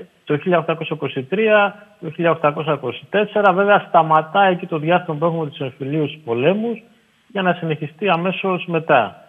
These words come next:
Έτσι υπάρχει δηλαδή μια κινητοποίηση και μια συγκέντρωση,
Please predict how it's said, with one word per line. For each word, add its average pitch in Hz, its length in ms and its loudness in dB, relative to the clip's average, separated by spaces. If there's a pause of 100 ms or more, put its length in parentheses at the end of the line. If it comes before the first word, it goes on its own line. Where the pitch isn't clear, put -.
(240)
Έτσι 170 220 -4
υπάρχει 175 360 0
δηλαδή 160 320 2
μια 175 200 2
κινητοποίηση 160 880 -4
και 190 180 -4
μια 190 220 0
συγκέντρωση, 175 880 -4